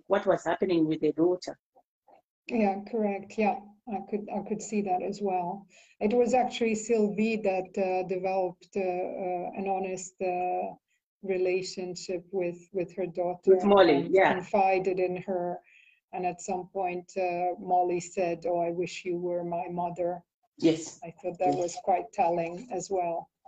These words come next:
Speaker 2: Yeah.
Speaker 1: And this
Speaker 2: It
Speaker 1: happened
Speaker 2: was
Speaker 1: when we
Speaker 2: un-
Speaker 1: are busy. Sorry?
Speaker 2: Yeah. And in fact, I mean, and I think Molly says that to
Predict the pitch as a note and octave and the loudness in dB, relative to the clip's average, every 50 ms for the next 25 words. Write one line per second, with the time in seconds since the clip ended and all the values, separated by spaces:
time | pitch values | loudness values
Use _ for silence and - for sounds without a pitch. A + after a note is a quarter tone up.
0 | - G#3 F#3 F3+ E3+ E3 - - _ _ - - - - _ _ _ _ _ _ | -8 -4 -2 -2 -2 -2 -4 -10 _ _ -20 -20 -18 -20 _ _ _ _ _ _
1 | _ _ _ - - A#3 C4 D#4 E4 - C4 A#3+ A#3+ A3 C#4 A#3+ A#3 A#3+ A3 G3+ | _ _ _ 6 8 10 10 10 8 8 8 8 10 10 8 8 8 6 6 6
2 | A3+ B3 C4 C4 A3+ G3 - F#3+ F#3 - G3+ F#3 - C#3 B2+ A#2+ - - _ _ | 6 6 6 6 6 4 4 2 2 4 2 2 2 0 -6 -6 -8 -16 _ _
3 | _ - - F3 E3+ G3+ G#3 - - _ _ _ _ _ _ - A#3+ B3 B3+ A#3 | _ 2 2 4 4 2 0 -4 -14 _ _ _ _ _ _ 2 4 4 6 6
4 | G#3 E3 D#3 D#3 D#3+ - - - A#3+ B3 B3 B3 B3 A3 - C4 B3 A#3+ A#3+ - | 6 4 4 2 0 -2 -4 2 2 4 4 4 4 2 2 2 2 2 2 0
5 | B3 A#3 A3+ A3+ A3+ A3 A3 G#3+ A3 A3 - G#3+ G#3 G#3 A#3 G#3+ G#3+ A#3 A3 A3 | 0 0 0 0 0 0 2 2 0 0 0 -2 0 0 0 0 0 0 0 2
6 | G#3+ A3 A3 G#3 G#3 G#3 G#3 G#3 G#3 G#3 G#3 G#3 G#3 G3+ - - G#3+ G#3+ A3+ G#3+ | 2 4 4 4 4 4 4 4 4 4 2 2 0 -2 -2 0 0 0 0 0
7 | - - G3 F#3+ F#3+ - - - G3+ F#3 | -2 0 0 0 0 -2 -4 -6 -6 -6